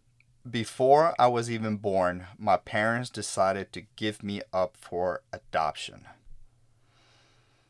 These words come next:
And it's mouthing the song that's playing in the background.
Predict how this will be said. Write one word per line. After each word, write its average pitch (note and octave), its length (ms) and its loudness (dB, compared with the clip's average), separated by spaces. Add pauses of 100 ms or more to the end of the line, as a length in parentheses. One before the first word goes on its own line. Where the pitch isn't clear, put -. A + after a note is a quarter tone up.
(1000)
And E2+ 440 -8 (340)
it's - 180 -12
mouthing F2+ 600 -2 (880)
the F2+ 80 -8
song F2+ 480 -2 (160)
that's F2+ 160 -10
playing F#2 260 -6
in F2 60 -10
the E2+ 60 -12
background. D#2+ 520 -6